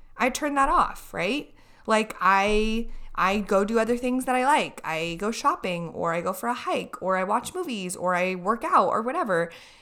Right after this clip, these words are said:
Everything else, or I hang out with my boyfriend, or I call him, or whatever, if we're not together. Like, that, or I podcast. Heyo. Those are things that I like to do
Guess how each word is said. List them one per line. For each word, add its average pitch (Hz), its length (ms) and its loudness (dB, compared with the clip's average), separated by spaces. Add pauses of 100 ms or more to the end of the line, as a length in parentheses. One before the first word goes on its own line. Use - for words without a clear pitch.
(100)
Everything 311 320 -4
else, 294 180 0
or 202 120 2
I 185 40 2
hang 202 200 -4
out 190 100 -2
with - 80 -8
my 247 80 -2
boyfriend, 247 380 -2
or 170 100 0
I 165 80 0
call 294 300 0
him, 185 200 -2
or 165 60 0
whatever, 165 300 -2
if 170 100 -12
we're 190 80 -6
not - 180 -4
together. 220 380 -2
Like, 175 300 -2 (400)
that, 226 560 2 (180)
or 196 140 2
I 214 100 4
podcast. - 880 -4 (280)
Heyo. 170 600 2 (500)
Those 339 240 6
are 381 80 2
things 269 280 -2
that 214 100 -2
I 190 80 2
like 175 220 -2
to - 80 -4
do - 220 -12